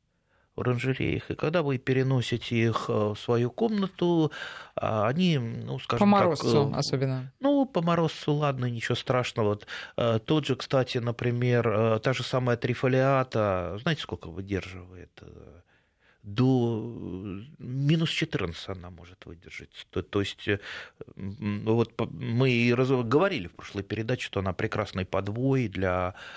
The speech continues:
Speaker 1: э, регионах таких, как, э, например, Абхазия, там все на трифолиате выращивается. А, так,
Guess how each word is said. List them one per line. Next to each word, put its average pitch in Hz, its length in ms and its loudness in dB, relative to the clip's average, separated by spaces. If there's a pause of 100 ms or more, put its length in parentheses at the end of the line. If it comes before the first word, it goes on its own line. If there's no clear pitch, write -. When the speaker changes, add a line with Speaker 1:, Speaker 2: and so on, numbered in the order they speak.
(300)
Speaker 1:
э, 87 1040 -2 (520)
регионах 101 600 2
таких, 90 360 -6
как, - 300 -4
э, 87 200 0
например, 87 420 -2
Абхазия, 117 560 -2
там 82 200 -12
все - 320 -2
на 90 280 -4
трифолиате 87 760 -4 (420)
выращивается. 90 1160 -2 (560)
А, 101 380 2 (260)
так, 160 160 -2